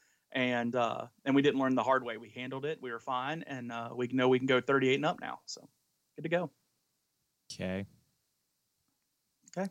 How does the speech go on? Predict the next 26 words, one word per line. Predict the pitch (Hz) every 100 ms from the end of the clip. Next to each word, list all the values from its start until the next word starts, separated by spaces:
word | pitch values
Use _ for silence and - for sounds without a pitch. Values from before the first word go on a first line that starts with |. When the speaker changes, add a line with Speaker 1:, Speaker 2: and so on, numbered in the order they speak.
| _
Speaker 2:
Um, | 107 104 104 101 101 98 _ _
that's | 190 -
interesting. | 156 - 104 - 120 139
I |
mean, | 135 131 131 _ _ _ _ _ _ _ _ _ _ - -
I |
think | 120 139
it's, | 135 - -
um, | 135 123 117 117 113 110 110 110 - _ _ _ _ _ _ - - _ _ _ _ _ _ _ _ _ _ _ -
um, | 120 120 117 110 107 101
sorry. | - - 85 82 _ _ _ _ _ - _ _ _ _ _ _ _ _ _ _ _
<sighs> | - - - - - - - _ _
It | - 165
would | 175
have |
been | 151
too | 135 123
cold | 107 98
for | -
me. | 85 80 80 _ _ -
I, | 110 104
I | 117
just | 107 104
Speaker 1:
Yeah. | 220 196
Speaker 2:
know | 73
it. | 76